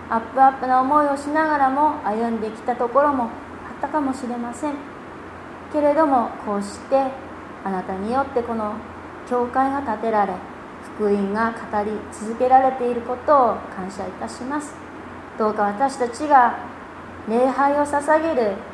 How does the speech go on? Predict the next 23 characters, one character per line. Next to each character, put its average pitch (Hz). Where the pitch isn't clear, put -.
教 202
会 202
と 202
し -
て、 220
あ 202
な 196
た 190
の 240
御 247
子 233
イ 240
エ 254
ス・ -
キ 262
リ 269
ス -
ト 269
を 269
頭 277
と 254
し -
て -